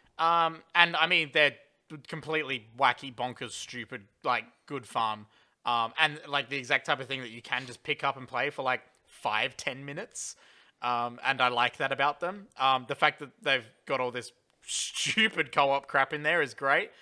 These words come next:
Um, and I've definitely watched a couple streamers who have absolutely screamed at each other, uh, when the other one scraps, like, stuffs it up for them, and then immediately on the following one, it does the reverse and someone else screws it up. It's, it's great fun.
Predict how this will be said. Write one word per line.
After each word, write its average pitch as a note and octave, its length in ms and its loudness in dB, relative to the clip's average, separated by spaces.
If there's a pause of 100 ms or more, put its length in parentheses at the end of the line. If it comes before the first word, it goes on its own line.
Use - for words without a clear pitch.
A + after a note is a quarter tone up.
(280)
Um, B2+ 360 2
and B2 260 -2
I've A#2 220 -2
definitely B2 400 -2
watched A#2 280 -6
a C#3 40 -6
couple A#2+ 240 -6
streamers A#2+ 500 -8
who C3 100 -8
have A#2 120 -6
absolutely A2+ 500 -10
screamed G#3+ 800 -2
at E3 100 0
each C#3 220 -4
other, A#2 340 -2 (400)
uh, B2+ 220 0
when B2+ 400 -2
the C3 120 -2
other B2 160 0
one A#2 240 -4
scraps, - 460 -8
like, A#2 300 -4
stuffs B2+ 320 -4
it A#2+ 60 -6
up A#2+ 140 -4
for B2 200 -4
them, C3+ 260 -10
and C3 140 -8
then C3 100 -2
immediately B2+ 460 -4
on B2 80 -4
the A#2+ 80 -8
following B2 360 -4
one, A#2+ 200 -6 (480)
it C3+ 140 -4
does C3 180 -4
the C#3+ 80 -6
reverse C3 440 0
and C#3+ 120 -10
someone C3 240 -2
else C#3+ 280 -2
screws D3 300 -6
it D3+ 80 -2
up. D#3+ 340 -2
It's, D#3 220 -4 (180)
it's F3+ 220 -2
great C#3+ 280 0
fun. F#2+ 160 -10